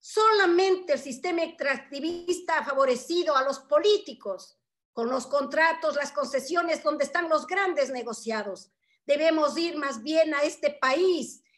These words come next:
enfocado al desarrollo agro a través de la agroexportación. Lo hemos demostrado, para eso somos buenos.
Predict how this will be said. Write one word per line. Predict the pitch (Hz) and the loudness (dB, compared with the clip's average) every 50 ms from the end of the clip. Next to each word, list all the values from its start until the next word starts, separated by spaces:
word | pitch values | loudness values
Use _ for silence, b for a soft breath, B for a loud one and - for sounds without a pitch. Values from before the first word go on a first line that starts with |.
| _ _ _ _ - | _ _ _ _ 0
enfocado | 294 302 294 - 311 294 262 277 - - 370 381 370 349 320 | 0 0 0 2 2 2 2 0 0 0 2 4 4 4 4
al | 285 262 247 | 2 0 2
desarrollo | 277 269 262 - 269 240 233 285 349 359 349 262 320 302 294 294 - - _ _ _ _ _ _ | 0 0 0 0 -2 -4 -2 0 2 2 2 2 2 2 2 0 -4 -12 _ _ _ _ _ _
agro | - 359 370 359 269 302 285 277 277 269 - - - _ _ - | 0 2 2 2 2 4 4 4 4 2 -2 -10 -20 _ _ -4
a | 254 254 240 240 | -2 -2 -2 -2
través | - 254 254 262 311 330 294 233 | -2 -2 0 0 0 0 0 0
de | 285 262 262 | 2 2 2
la | 262 - | 0 0
agroexportación. | - 311 339 339 285 254 247 220 - - - 220 196 - - 196 - - - - 190 185 175 160 - - _ _ _ _ _ _ _ - | 2 2 2 2 2 0 -2 -6 -6 -8 -10 -12 -10 -10 -12 -14 -14 -12 -10 -8 -6 -6 -8 -10 -12 -16 _ _ _ _ _ _ _ -2
Lo | 320 339 370 381 381 | 2 4 6 6 6
hemos | 381 370 359 370 370 - | 6 4 2 2 2 0
demostrado, | 359 339 339 - - - 427 440 381 320 269 240 - | 0 -2 -2 -2 -4 -4 -2 0 0 0 0 0 0
para | 330 339 370 | 0 0 2
eso | 403 403 - 381 - | 0 0 -2 -4 -2
somos | - 392 381 381 370 - | 0 0 2 2 0 0
buenos. | 302 381 415 427 415 339 269 233 208 196 - | -2 -2 -2 0 -2 -2 -4 -4 -6 -8 -12